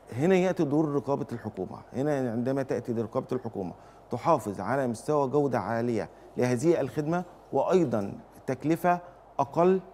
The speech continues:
مع مكسب قليل، آه، بالنسبة لهذه الشركات.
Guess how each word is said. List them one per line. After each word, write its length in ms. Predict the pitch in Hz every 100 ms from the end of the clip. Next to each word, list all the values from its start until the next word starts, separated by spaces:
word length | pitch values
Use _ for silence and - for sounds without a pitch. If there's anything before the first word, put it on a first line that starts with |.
| - - - -
مع 180 | 127 123
مكسب 340 | 143 156 165 160
قليل، 400 | - 131 139 139 139 -
آه، 200 | 120 113
بالنسبة 520 | 113 110 123 131 120
لهذه 300 | 110 113 107
الشركات. 320 | 113 - 98